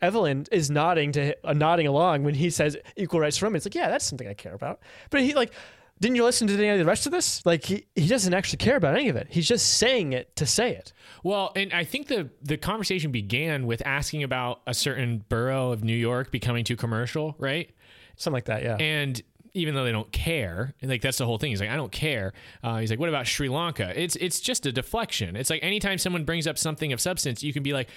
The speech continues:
Speaker 2: it, like you said, whataboutisms. Just redirect to, "Oh, there's all th-, these other problems." So trust me, just because I'm not working towards that particular thing doesn't mean I'm not a good person. I've got
Speaker 1: Mm.
Speaker 2: these big unsolvable things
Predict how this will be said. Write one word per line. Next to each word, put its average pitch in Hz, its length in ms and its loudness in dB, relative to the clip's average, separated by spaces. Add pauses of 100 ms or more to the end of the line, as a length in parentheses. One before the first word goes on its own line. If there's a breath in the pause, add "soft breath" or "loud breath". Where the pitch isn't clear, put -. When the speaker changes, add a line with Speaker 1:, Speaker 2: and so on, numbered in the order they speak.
(260 loud breath)
Speaker 2:
it, 151 140 -6
like 131 140 -4
you 127 40 -2
said, 127 200 -2
whataboutisms. 98 760 -4
Just 113 240 -6
redirect 139 560 0
to, 110 160 0 (160 loud breath)
"Oh, 202 180 2
there's 160 140 0
all 156 140 0
th-, 160 160 -2
these 190 180 0
other 175 140 0
problems." 151 420 -2
So 127 200 0 (180 loud breath)
trust 220 260 0
me, 104 200 -2 (160 soft breath)
just 226 200 0
because 262 180 -2
I'm 226 100 0
not 185 180 0
working 160 300 -2
towards 127 300 -2
that 117 240 0
particular 139 400 -2
thing 143 180 0
doesn't 214 280 -2
mean 196 160 0
I'm 147 120 0
not 151 120 0
a 127 60 -2
good 107 160 -4
person. 156 480 -4
I've 190 220 0
got 143 240 0
Speaker 1:
Mm. 127 200 -2
Speaker 2:
these 160 400 0 (240 loud breath)
big 160 340 0
unsolvable 135 680 0
things 104 400 0